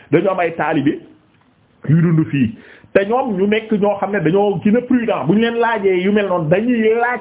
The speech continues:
wala def ci gëstu ba mu leer nañ ñu door a tontu wala ñoom ñu fekk ñoom mu defoon ne dañ fee mësoon a ñëw wala dund fi wala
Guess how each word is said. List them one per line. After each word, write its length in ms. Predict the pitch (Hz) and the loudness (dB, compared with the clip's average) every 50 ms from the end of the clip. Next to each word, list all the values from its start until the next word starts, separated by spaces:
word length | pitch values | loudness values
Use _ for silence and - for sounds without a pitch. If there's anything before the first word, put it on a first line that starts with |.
| - - | -8 -2
wala 320 | 196 170 190 226 247 247 226 | 0 0 2 2 0 0 -2
def 160 | 208 254 - - | -2 -2 -4 -4
ci 80 | - 254 | -4 -2
gëstu 420 | 190 160 160 285 - - - 254 | 0 2 2 2 2 0 -2 0
ba 140 | 208 240 247 | 0 0 2
mu 80 | 247 226 | 2 0
leer 160 | 233 240 233 226 226 262 | 0 -2 -2 -6 -6 -4
nañ 260 | 302 330 330 277 247 | -4 -4 -2 -2 -2
ñu 80 | 226 226 | 0 0
door 160 | 208 202 180 | 0 0 -2
a 80 | 170 - - | -4 -6 -8
tontu 200 | 117 107 - - - - _ _ _ _ _ _ _ _ _ _ _ _ _ _ - - - - - - - | -8 -8 -8 -10 -16 -20 _ _ _ _ _ _ _ _ _ _ _ _ _ _ -20 -20 -20 -20 -8 0 2
wala 340 | 135 160 214 277 285 277 254 | 2 4 2 2 0 -2 -2
ñoom 280 | 226 233 254 240 226 214 | 0 0 0 0 0 0
ñu 80 | 226 220 | 0 0
fekk 260 | 220 - 254 - - | 0 -2 -2 -2 0
ñoom 320 | 160 175 208 247 240 214 175 | 0 0 2 0 0 -2 -4
mu 160 | 170 185 202 202 | -2 -2 0 0
defoon 300 | 208 226 226 233 214 196 | 0 0 2 0 -2 -2
ne 60 | 190 180 | 0 0
dañ 180 | 165 180 220 | 0 0 0
fee 160 | 220 - 226 | 2 2 2
mësoon 320 | 220 214 208 233 214 202 190 | 2 2 0 0 0 0 0
a 60 | 190 | 0
ñëw 200 | 185 180 196 190 196 | 2 2 2 2 2
wala 220 | 196 196 202 208 214 | 2 0 0 -2 0
dund 400 | 160 151 262 285 277 269 233 - | 2 2 2 4 2 0 0 0
fi 100 | 208 175 - - - _ _ _ _ _ - | -4 -8 -10 -14 -20 _ _ _ _ _ 0
wala 360 | 113 151 202 240 240 277 - | 2 2 2 0 -2 -4 -6